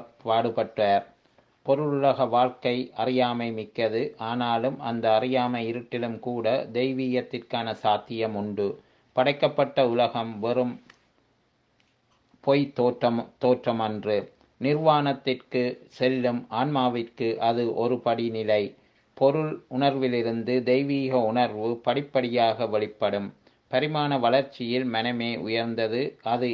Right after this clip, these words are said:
இன்னும் காட்டப்படவில்லை. ஆனால் அ-, இது, அதுவே இறுதி என்று கூற முடியாது. மனத்திற்கு அப்பால் உயர் மனம் என்று ஒன்று இருக்கின்றது. அதுவே உண்மை உணர்வு ஆகும். தெய்வீக சக்தியும் அதுவே.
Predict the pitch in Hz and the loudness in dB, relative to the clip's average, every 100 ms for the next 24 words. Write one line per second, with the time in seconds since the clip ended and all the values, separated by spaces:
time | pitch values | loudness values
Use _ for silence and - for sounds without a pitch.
0 | - 123 139 123 127 - - 113 113 113 | -2 -2 -2 0 -2 -6 0 0 2 -2
1 | - 110 104 101 101 101 92 - _ _ | 0 0 0 -2 0 -2 -2 -10 _ _
2 | _ _ _ 117 135 123 120 127 - - | _ _ _ 2 2 4 2 0 -4 -6
3 | 110 - _ - 135 165 - _ _ 120 | -6 -8 _ -6 -6 -6 -12 _ _ -2
4 | 131 151 123 120 127 - 123 139 131 131 | 0 0 0 0 -2 -4 -2 0 0 -2
5 | 117 117 113 123 123 117 113 107 104 104 | -2 -2 -2 -4 -2 0 0 0 -2 2
6 | 104 101 101 104 - _ _ - 120 147 | 2 2 0 -4 -6 _ _ -6 -2 -2
7 | 151 147 - 135 123 - 120 123 127 120 | -4 -8 0 2 2 2 4 4 2 0
8 | 139 147 131 123 123 123 - 113 113 110 | 0 0 0 -2 -4 -6 -8 -6 -4 -4
9 | 120 113 110 107 113 107 104 - 104 104 | -4 -4 -6 -4 -4 -4 -4 -6 -4 -2
10 | 101 101 - - _ - 117 131 123 123 | 0 -2 -4 -14 _ 0 2 4 2 2
11 | 135 95 110 110 113 110 104 107 104 104 | 0 -2 -4 -4 -4 -6 -6 -4 -4 -2
12 | 110 98 95 - 107 101 95 _ _ _ | 0 2 2 0 -6 -6 -10 _ _ _
13 | 104 139 143 143 139 131 - 117 - 127 | -2 0 0 0 2 0 0 -4 -6 -6
14 | 110 120 - _ 110 107 107 104 | -4 -4 -6 _ -4 -2 0 0